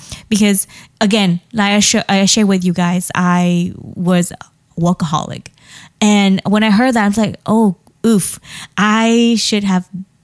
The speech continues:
you know, do better." And it took me a, it took me a while, you know, but I have to, like, look and, and, and, you know, apologize to my mom and, you know, my family and,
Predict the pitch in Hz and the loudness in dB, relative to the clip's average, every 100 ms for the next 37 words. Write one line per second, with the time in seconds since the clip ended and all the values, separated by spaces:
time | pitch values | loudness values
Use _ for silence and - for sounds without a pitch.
0 | _ _ - 180 165 165 190 214 214 - | _ _ -2 0 2 0 -4 -8 -16 -6
1 | 190 180 160 180 180 160 165 185 - - | -2 0 0 0 0 -2 -4 -8 -16 -20
2 | - 196 190 190 180 208 _ _ _ - | -4 0 2 2 2 -2 _ _ _ -16
3 | - 226 220 311 330 320 285 254 - 233 | -6 -4 -2 0 2 2 2 0 -2 -2
4 | 254 359 330 254 190 170 185 240 - - | 0 0 2 2 2 2 2 0 -2 -8
5 | - 214 208 202 208 208 202 190 185 214 | -4 0 2 2 2 2 2 2 2 2
6 | 190 175 185 - - 196 196 _ - 185 | 2 0 -4 -14 -2 -2 -2 _ -2 2
7 | 180 175 170 175 175 175 175 170 170 160 | 2 2 0 -2 0 0 2 2 0 0
8 | 170 170 165 170 - - 175 170 175 160 | 0 0 2 0 -4 -4 0 0 0 0
9 | 175 - 160 160 160 165 180 170 165 160 | 0 0 2 2 2 2 0 -2 -2 -2
10 | 156 180 - - - - 175 - 180 185 | -2 -2 -6 -14 -16 -4 -2 0 2 2
11 | 175 170 175 175 | 2 2 2 0